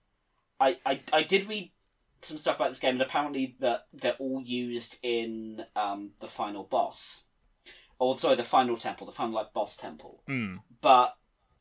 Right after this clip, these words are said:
Speaker 1: I did, I was disappointed that in the majority of cases, especially the hammer, 'cause as much as I hated the fire temple, the hammer seemed really fun. But the hammer was used about twice, and then it's used in the boss, but used about twice for puzzles,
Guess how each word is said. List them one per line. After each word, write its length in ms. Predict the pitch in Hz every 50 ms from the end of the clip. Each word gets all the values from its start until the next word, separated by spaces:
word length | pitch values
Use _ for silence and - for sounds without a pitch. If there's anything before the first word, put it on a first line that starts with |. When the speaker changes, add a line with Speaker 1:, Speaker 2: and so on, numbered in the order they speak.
| _ -
Speaker 1:
I 120 | 127 139 135
did, 280 | - - 151 147 147 - 143
I 160 | 139 131 - -
was 280 | 139 139 139 135 - -
disappointed 680 | - - 127 120 - - - - 123 117 113 113 113 101
that 220 | 113 113 110 - _ -
in 140 | 127 120 120
the 60 | 120
majority 600 | 113 117 117 - 156 147 147 143 131 - 131 123
of 100 | 117 -
cases, 600 | - 113 107 101 - - 110 101 95 - - - - - - - - - -
especially 380 | - - 240 240 233 185 170
the 40 | - -
hammer, 500 | - - 120 110 113 110 107 107 104 - _ _ _ _ _
'cause 180 | - 180 170 170
as 80 | 180
much 180 | 196 226 240 190
as 80 | 175 160
I 60 | 131 117
hated 300 | 143 127 117 - 120 110
the 20 |
fire 240 | - - 131 120 117
temple, 240 | - 147 135 139 -
the 60 | -
hammer 280 | - - 233 220 175 135
seemed 280 | - - 127 113 98
really 260 | 107 110 107 98 101 98
fun. 440 | - - 98 95 107 104 104 110 - _ _ - - - _ _ _
But 120 | - 165 160
the 80 | -
hammer 300 | - - 240 240 208 185 175
was 260 | 160 156 147 - 151
used 200 | 151 139 127 -
about 260 | - - - 127 -
twice, 400 | - - 123 117 117 120 117 -
and 120 | 131 127 123
then 420 | 123 120 120 120 131 135 131 - _
it's 160 | 277 233 -
used 160 | 269 247 -
in 60 | 202 175
the 60 | -
boss, 240 | - 151 139 120 -
but 100 | - 147
used 200 | 160 175 175 -
about 180 | 156 156 143 -
twice 360 | - - 202 196 185 175 -
for 100 | - 165
puzzles, 480 | - - - 117 110 110 110 107 -